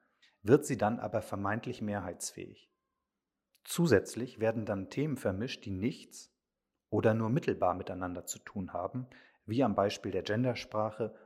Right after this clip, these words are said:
und der sexuellen Orientierung bereits gezeigt. Häufig aber werden diese Scheinargumente gar nicht bewusst eingesetzt, sondern wurden aufgeschnappt und dann unreflektiert übernommen und reproduziert.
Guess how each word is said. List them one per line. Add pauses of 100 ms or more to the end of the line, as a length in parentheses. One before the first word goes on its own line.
(100)
und
der
sexuellen
Orientierung
bereits
gezeigt. (1040)
Häufig
aber
werden
diese
Scheinargumente
gar
nicht
bewusst
eingesetzt, (460)
sondern
wurden
aufgeschnappt (180)
und
dann
unreflektiert
übernommen
und
reproduziert.